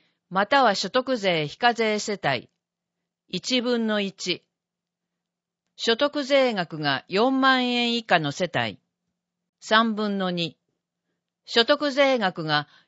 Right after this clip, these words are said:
四万一円から七万円の世帯。二分の一。なお、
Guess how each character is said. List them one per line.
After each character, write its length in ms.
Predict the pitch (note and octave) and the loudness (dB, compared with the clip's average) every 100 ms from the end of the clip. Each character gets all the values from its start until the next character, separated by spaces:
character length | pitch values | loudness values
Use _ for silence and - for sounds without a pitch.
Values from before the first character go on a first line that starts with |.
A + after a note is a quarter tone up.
| - | 0
四 340 | A3 C#4+ D4 | 2 4 4
万 240 | C#4 B3+ G3 | 2 2 0
一 300 | F3 - G3+ | -8 -8 -2
円 220 | F#3+ F#3 | -2 -2
か 140 | F3+ E3+ | 0 2
ら 180 | E3 - | 2 0
七 280 | E3 G#3+ C4 | -2 0 2
万 300 | C4 B3+ B3 | 2 2 0
円 240 | A#3+ A#3 | -2 -2
の 120 | A3+ | -4
世 180 | A3 G#3+ | -4 -2
帯。 280 | E3 C#3+ G#2 _ _ _ _ - | 0 -2 -4 _ _ _ _ -8
二 160 | F3+ G3+ | -4 0
分 280 | B3 A#3+ A3+ | 0 0 0
の 140 | G#3+ | 0
一。 400 | G3 - F3+ - _ _ _ _ _ _ _ _ | -2 -6 -8 -8 _ _ _ _ _ _ _ _
な 220 | G#3+ A3 | 2 4
お、 140 | F3 | 4